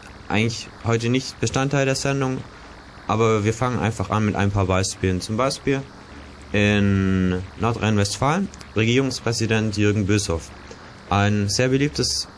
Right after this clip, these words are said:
Beispiel für Internetaktivisten, unter anderem von Alvar Freude, der Betreiber der Internetplattform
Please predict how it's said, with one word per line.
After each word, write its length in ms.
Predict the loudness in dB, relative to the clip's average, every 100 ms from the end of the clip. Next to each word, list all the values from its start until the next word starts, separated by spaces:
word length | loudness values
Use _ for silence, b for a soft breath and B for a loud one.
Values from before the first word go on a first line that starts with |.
| -8
Beispiel 360 | -2 -2 0 -4
für 520 | 0 2 4 2 0 -4 -4
Internetaktivisten, 1200 | -2 2 0 0 -4 -4 0 0 0 -2 -2 -2 0
unter 240 | 2 2
anderem 240 | 2 0
von 380 | 0 0 0 -2 -8 -2
Alvar 240 | 0 2 0
Freude, 460 | 0 0 0 -4 -4
der 300 | 0 2 2 -4 -4
Betreiber 380 | -2 0 2 4
der 120 | 2
Internetplattform 840 | 0 0 0 0 -2 0 0 -2